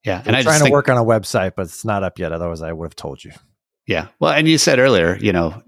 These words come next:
Speaker 1: you might be familiar with all these other people when you mentioned Jim Wilder. And no, like, I've been introduced to a whole lot of people and read a handful of books because I heard about 'em on your podcast.
Speaker 2: Oh,
Speaker 1: So
Speaker 2: there we go. Well,
Speaker 1: I'm thank-
Speaker 2: the quickest way is, uh, search my name. So I'm,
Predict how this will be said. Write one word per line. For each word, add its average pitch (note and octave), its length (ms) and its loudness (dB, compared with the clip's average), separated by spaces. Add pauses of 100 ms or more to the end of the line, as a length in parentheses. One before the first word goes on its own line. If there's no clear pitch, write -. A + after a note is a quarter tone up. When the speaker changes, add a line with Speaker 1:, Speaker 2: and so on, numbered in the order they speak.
(100)
Speaker 1:
you A2 180 0
might G2+ 160 4
be G2 100 0
familiar F#2+ 520 2
with F2 140 0
all F#2 120 0
these F2 160 -2
other E2 160 -2
people D#2+ 320 0
when F2 140 0
you F2 80 0
mentioned F2 320 -2
Jim E2+ 160 -2
Wilder. E2+ 420 -2
And F2 300 -8 (160)
no, G2 380 -2
like, F2 180 -4
I've G2+ 160 0
been B2 120 2
introduced G2 460 2
to G#2 80 2
a - 20 0
whole G#2+ 140 4
lot G2+ 160 2
of - 60 -4
people A#2+ 280 2
and F#2+ 120 2
read F#2 160 2
a E2+ 40 0
handful F#2+ 400 0
of F2 140 -2
books - 360 -2
because - 340 -6
I E2+ 80 0
heard F2+ 160 -4
about E2 220 -2
'em D#2+ 60 -6
on D#2+ 100 -10
your E2 100 -16
podcast. - 420 -8
Speaker 2:
Oh, A2 260 2
Speaker 1:
So D#2 60 -6
Speaker 2:
there E2+ 140 -4
we F2 80 -4
go. E2 260 -6
Well, B2 320 2 (100)
Speaker 1:
I'm F#2+ 100 -2
thank- G#2 200 0
Speaker 2:
the B2 60 2
quickest G3+ 400 0
way B2+ 480 4
is, A2 400 4
uh, G2 220 4
search - 340 0
my A2 120 0
name. F#2 360 -2 (200)
So - 280 0
I'm, F2+ 240 -2